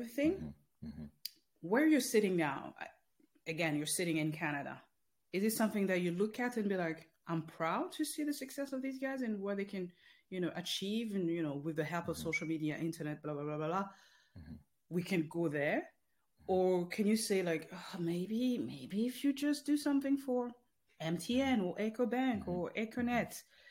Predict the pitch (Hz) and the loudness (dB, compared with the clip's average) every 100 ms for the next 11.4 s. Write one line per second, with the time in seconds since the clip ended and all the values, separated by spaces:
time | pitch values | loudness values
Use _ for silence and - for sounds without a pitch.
0 | - 170 165 190 180 180 175 160 160 - | -14 -10 -4 -2 2 2 4 4 2 -2
1 | 156 147 139 135 139 _ _ _ _ _ | -4 -2 -2 -6 -10 _ _ _ _ _
2 | - 143 135 156 202 254 285 247 247 277 | -10 -8 -2 0 2 4 4 2 -2 -4
3 | 277 - 160 - 165 160 175 226 226 170 | -6 -8 -10 -6 -2 -2 0 -2 -2 -2
4 | 151 135 135 147 _ - - - _ _ | -2 -4 -8 -10 _ -12 -12 -12 _ _
5 | - - - - _ _ _ _ 110 104 | -20 -20 -20 -20 _ _ _ _ 8 8
6 | 104 101 - _ - 113 113 117 135 135 | 8 4 -2 _ 6 8 12 12 12 12
7 | 117 104 92 80 - 85 90 90 - 92 | 12 12 10 6 0 4 8 8 8 6
8 | 98 92 82 - 90 82 - 101 113 117 | 6 4 4 0 2 4 4 6 8 8
9 | 95 - 78 76 - 80 78 80 82 - | 4 2 -2 -2 0 2 2 0 -2 -2
10 | 87 82 80 76 - 80 - 78 73 71 | -2 0 0 -2 2 0 0 -4 -4 -4
11 | 69 - 73 | -6 -2 -2